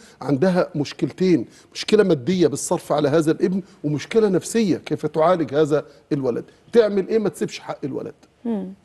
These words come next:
Speaker 1: ترفع بقى قضية، تبعت ناس، ما تسيبش حق ابنها ولا تتخلى عن ولدها، وأسأل الله أن يكبر خاطرها.
Speaker 2: آمين يا رب. نوضح مفهوم القوامة.
Speaker 1: ال-، القوامة في اللغة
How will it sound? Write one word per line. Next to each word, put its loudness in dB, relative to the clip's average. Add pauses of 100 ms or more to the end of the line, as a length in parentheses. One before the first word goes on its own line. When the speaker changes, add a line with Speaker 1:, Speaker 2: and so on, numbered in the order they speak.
(100)
Speaker 1:
ترفع 2
بقى 0
قضية، 0
تبعت -2
ناس، 2 (200)
ما 4
تسيبش 0
حق -4
ابنها 0 (360)
ولا 4
تتخلى 0
عن 0
ولدها، -2 (280)
وأسأل 0
الله 4
أن -2
يكبر -4
خاطرها. -4
Speaker 2:
آمين 2
يا -4
رب. -8 (760)
نوضح 0
مفهوم -6
القوامة. -10 (520)
Speaker 1:
ال-، 2
القوامة 4
في 0
اللغة 0